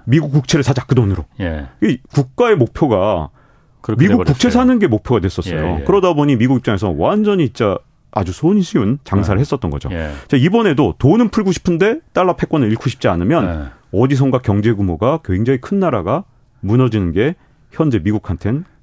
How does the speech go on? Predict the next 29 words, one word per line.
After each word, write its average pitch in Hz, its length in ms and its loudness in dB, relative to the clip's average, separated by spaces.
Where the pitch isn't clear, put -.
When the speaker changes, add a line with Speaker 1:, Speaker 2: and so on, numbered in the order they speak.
Speaker 1:
가장, 127 520 -2
Speaker 2:
예. 76 220 -8
Speaker 1:
어, 80 180 -2
뭔가 165 260 0
좀 131 140 0
해볼 214 220 2
수 - 100 -4
있는 107 280 2
그런 92 220 -2
여지가 123 380 2
생기는 175 320 0
상황인데요. 123 520 0
그러다 185 260 2
보니까 143 300 0
어떤 127 320 0
나라가 202 280 2
그러면 104 480 0
가장 113 260 0
위험할 110 240 2
것인가? 85 500 -2
저는 147 260 0
Speaker 2:
예. - 80 -4
Speaker 1:
미국이란 180 540 2
나라가 117 580 2
제가 123 200 2
이제 98 220 0
혹시 - 240 -4
기억하십니까? 110 400 -2
제가, 104 260 2